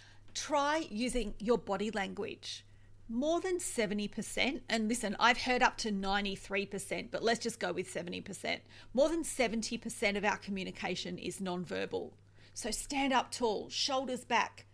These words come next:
That can go a long way. And if you're not driving <laughs> right now, you could do your shoulders, I suppose.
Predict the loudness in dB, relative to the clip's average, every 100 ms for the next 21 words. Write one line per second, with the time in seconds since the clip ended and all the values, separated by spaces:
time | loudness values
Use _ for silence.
0 | -20 -20 0 2 2 0 0 0 0 0
1 | -2 -2 -2 0 0 -2 -8 -14 -20 -20
2 | -20 -20 -10 -6 -2 -2 2 2 6 4
3 | 4 6 8 6 4 4 6 8 6 6
4 | 6 6 6 2 -4 -6 -6 -6 -4 -2
5 | -2 2 2 2 0 -2 0 0 2